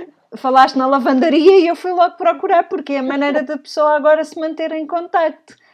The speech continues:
Speaker 2: Portanto,
Speaker 1: Sim, eu
Speaker 2: as redes sociais têm alguns aspectos positivos.
Speaker 1: Sim, há muita, há muita, há muitas pessoas que eu continuo, lá de Macau, nomeadamente, que eu continuo a, a perceber o que é que vão fazendo, eh,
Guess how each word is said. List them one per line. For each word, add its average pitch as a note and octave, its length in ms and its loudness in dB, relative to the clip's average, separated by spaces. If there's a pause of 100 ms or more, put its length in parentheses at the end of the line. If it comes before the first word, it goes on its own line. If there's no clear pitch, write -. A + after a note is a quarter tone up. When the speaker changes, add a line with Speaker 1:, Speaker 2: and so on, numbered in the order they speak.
(100)
Speaker 2:
Portanto, B3 400 -4
Speaker 1:
Sim, G3 120 -2
eu F#3+ 160 -4
Speaker 2:
as A#3 140 -6
redes - 320 -8
sociais C4+ 460 -4
têm C#4 240 -6
alguns G#3+ 440 -6
aspectos A#3 420 -8
positivos. A#3+ 680 -10 (600)
Speaker 1:
Sim, G#3 140 -2
há F#3+ 140 -2
muita, F#3 360 -6
há F3 60 -4
muita, F3 540 -8
há E3+ 40 -6
muitas F3 380 -14
pessoas E3+ 320 -10
que - 80 -14
eu F3 80 -8
continuo, E3+ 640 -8
lá E3+ 140 -2
de D3+ 100 -14
Macau, D#3+ 400 -6
nomeadamente, D#3+ 800 -6
que - 80 -8
eu F#3 80 -2
continuo F3+ 400 -6
a, E3+ 1120 -4
a F3 60 -6
perceber F#3+ 480 -6
o F#3 40 -6
que F#3+ 120 -6
é F3+ 40 -6
que F#3 120 -20
vão G3 180 -6
fazendo, G#3 580 -8
eh, G#3 360 -12